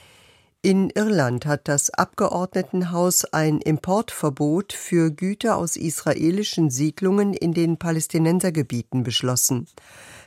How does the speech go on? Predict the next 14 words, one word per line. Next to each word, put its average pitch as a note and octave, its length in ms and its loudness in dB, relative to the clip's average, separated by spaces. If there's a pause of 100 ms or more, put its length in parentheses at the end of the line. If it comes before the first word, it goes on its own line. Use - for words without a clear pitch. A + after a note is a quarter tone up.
Laut B2+ 280 0
der C3 160 2
in B2 140 0
Dublin C#3+ 400 0
verabschiedeten C#3 800 -2
Gesetzesvorlage D3 1080 0
bezieht C#3 400 -4
sich C#3 160 -6
das C3+ 220 -2
Verbot C#3 460 -2
auf B2+ 300 -4
Agrar- C3+ 640 0
und D#3 260 2
Industrieprodukte. C3+ 1300 -2